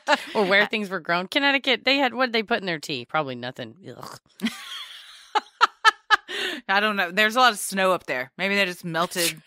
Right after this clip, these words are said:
Speaker 2: <laughs> Just mix
Speaker 1: melted
Speaker 2: it in.
Speaker 1: snow. I don't know what they did.
Speaker 2: But yeah, I mean, you don't want people coming and knocking on your door and bugging you, especially she needs a couple months to, you
Speaker 1: She's
Speaker 2: know, mourn.
Speaker 1: grieving.
Speaker 2: Yeah.
Speaker 1: Yes.
Speaker 2: So leave her alone.
Speaker 1: And the tradition was when you were a widow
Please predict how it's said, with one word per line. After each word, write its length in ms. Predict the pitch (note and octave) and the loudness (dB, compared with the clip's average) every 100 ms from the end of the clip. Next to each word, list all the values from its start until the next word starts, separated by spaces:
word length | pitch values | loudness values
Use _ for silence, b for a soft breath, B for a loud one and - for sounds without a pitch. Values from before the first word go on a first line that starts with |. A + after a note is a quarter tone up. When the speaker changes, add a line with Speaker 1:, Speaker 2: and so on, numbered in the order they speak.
| - | -20
Speaker 2:
<laughs> 180 | - _ | -20 _
Just 100 | A#3+ | -4
mix 220 | F#3 G#3 | 0 0
Speaker 1:
melted 140 | F#3 F3+ | 0 0
Speaker 2:
it 80 | E3 | -2
in. 160 | D3+ | -6
Speaker 1:
snow. 300 | - G3 G3 | -4 2 4
I 120 | G3+ G3 | 4 4
don't 140 | F#3 | 2
know 160 | E3 C#3 | 0 0
what 160 | C#3+ | -4
they 100 | C3+ | -8
did. 200 | A#2+ C3+ - b b b b _ | -8 -10 -12 b b b b _
Speaker 2:
But 140 | G3 | -2
yeah, 180 | A3 G#3 | 2 4
I 80 | F3+ | 4
mean, 180 | F#3+ F#3+ | 0 -4
you 100 | G#3 | -2
don't 140 | A#3 | -2
want 140 | A3 F3 | -2 -4
people 240 | E3 D#3 | -8 -4
coming 240 | F3 D#3+ | -4 -2
and 100 | C#3+ | -2
knocking 260 | D3 D3+ D#3+ | -2 -2 -2
on 100 | D#3 | -2
your 100 | D3 | -4
door 220 | C#3+ D#3+ | -4 -4
and 120 | D3+ C3+ | -4 -2
bugging 300 | D#3 E3 G3+ | -2 -2 -4
you, 120 | C4 | -4
especially 560 | C#4 F#4 - D#4+ C4+ B B | 0 -2 0 0 0 B B
she 220 | - - E4 | -8 0 2
needs 220 | E4 C4 | 2 0
a 60 | |
couple 280 | C4 B3 A3+ | 0 -2 0
months 320 | G#3+ G3+ A3 - | -2 -2 -2 -2
to, 300 | A3 F3+ E3+ | 2 4 2
you 40 | |
Speaker 1:
She's 240 | - D#4+ E4 | 0 -2 0
Speaker 2:
know, 80 | E3+ | 0
mourn. 20 | B3 | 2
Speaker 1:
grieving. 760 | F4 - F#4 A3 G3+ E3+ C#3+ _ _ | 2 4 6 6 4 2 -6 _ _
Speaker 2:
Yeah. 500 | C#4+ D4 A#3+ D4 B3+ | 2 4 6 6 4
Speaker 1:
Yes. 140 | E3 - | 2 -4
Speaker 2:
So 340 | - G#3+ F3+ F3 | -4 0 0 0
leave 180 | A3+ A#3 | -2 0
her 120 | B3 | 0
alone. 340 | A3+ G#3 D3 - _ | 2 0 -2 -8 _
Speaker 1:
And 240 | A#3 A#3 A3+ | 0 2 0
the 100 | G#3 _ _ | -2 _ _
tradition 720 | - B3+ F#3+ - - A3 A#3+ | -6 -2 -2 0 2 2 2
was 380 | F3 D#3+ G3 G#3+ B B | 0 0 -2 -8 B B
when 160 | - D#3 | -10 -4
you 120 | F3 | 0
were 100 | G3 | 0
a 60 | G#3+ | 0
widow 460 | F3 E3+ F3 A3+ | 0 2 2 0